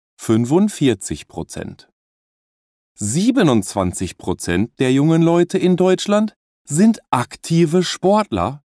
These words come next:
und machen in ihrer Freizeit gern Sport. Besonders beliebt sind Fußball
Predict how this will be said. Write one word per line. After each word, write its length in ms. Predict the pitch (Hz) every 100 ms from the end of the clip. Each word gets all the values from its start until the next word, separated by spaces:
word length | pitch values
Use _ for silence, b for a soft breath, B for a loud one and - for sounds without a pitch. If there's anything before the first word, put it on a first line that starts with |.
| _ _ _
und 220 | 285 277 -
machen 360 | 123 120 131
in 180 | - 110
ihrer 280 | 104 - 80
Freizeit 760 | - 98 170 196 190 190 185 - _
gern 320 | 98 87 127
Sport. 600 | 175 - 147 95 78 - _ _ _ _ _ _ _ _ _ _
Besonders 680 | - 85 82 87 95 131 147
beliebt 540 | - 202 220 269 _ - _ _ -
sind 280 | 95 82 -
Fußball 720 | 214 247 - 214 208 208